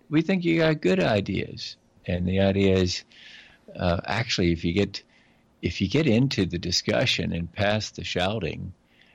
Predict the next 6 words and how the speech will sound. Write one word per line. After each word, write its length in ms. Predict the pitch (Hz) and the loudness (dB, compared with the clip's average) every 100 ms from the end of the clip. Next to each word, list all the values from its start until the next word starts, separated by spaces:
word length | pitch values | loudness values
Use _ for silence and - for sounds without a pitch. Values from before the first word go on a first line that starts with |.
| _ - | _ -18
um, 500 | 92 90 92 90 92 - - _ _ - | -8 -4 -4 -4 -6 -10 -18 _ _ -10
really 500 | - - 110 160 120 | -8 -2 2 2 4
we 140 | 107 | 2
can 200 | - 90 | 2 0
find 360 | - 98 110 98 | 0 2 2 0
solutions. 880 | - 82 107 - - - - - | -2 -2 -2 -2 -4 -4 -4 -6